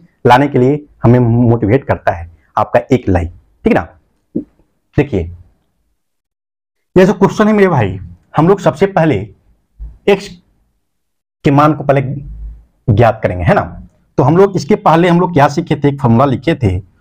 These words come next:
वो formula आप लिखे हैं कि नहीं लिखे हैं? नहीं लिखे हैं तो फिर से लिखिए, मैं फिर से लिखवाऊंगा। जो भी पढ़ना है, समझना है, यहीं पे आपको हो जाएगा। आप जो question पढ़ रहे हैं, उस question को हंड्रेड परसेंट समझने का प्रयास कीजिएगा।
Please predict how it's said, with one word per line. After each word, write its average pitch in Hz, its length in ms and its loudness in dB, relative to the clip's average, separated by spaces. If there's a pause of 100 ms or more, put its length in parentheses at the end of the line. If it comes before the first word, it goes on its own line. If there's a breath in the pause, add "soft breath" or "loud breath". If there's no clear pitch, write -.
(160)
वो 127 80 4
formula 123 360 2
आप 147 140 0
लिखे 127 200 0
हैं 208 120 2
कि 240 60 -4
नहीं 220 120 2
लिखे 185 200 -2
हैं? 87 260 -6 (220 soft breath)
नहीं 135 160 4
लिखे 185 180 0
हैं - 580 -6
तो - 80 0
फिर 190 260 0
से 139 100 -2
लिखिए, 92 340 -6 (100)
मैं 107 80 0 (100)
फिर 202 160 0
से 185 100 -2
लिखवाऊंगा। 90 420 -4 (1080)
जो 113 200 4
भी 185 140 4
पढ़ना 190 320 2
है, 202 360 -2 (220)
समझना 170 420 2
है, 175 380 -4 (220)
यहीं 147 300 4
पे 131 80 2
आपको 117 260 0
हो 98 100 0
जाएगा। 87 380 0 (480 soft breath)
आप 143 420 2 (1040)
जो 110 140 2
question 151 420 0 (500)
पढ़ 156 120 6
रहे 170 160 2
हैं, 185 260 -4
उस 139 140 0
question 151 340 0
को 127 100 -2
हंड्रेड 170 380 2
परसेंट 165 260 -2
समझने 139 220 0
का 139 60 -6
प्रयास 113 240 2
कीजिएगा। 90 360 -4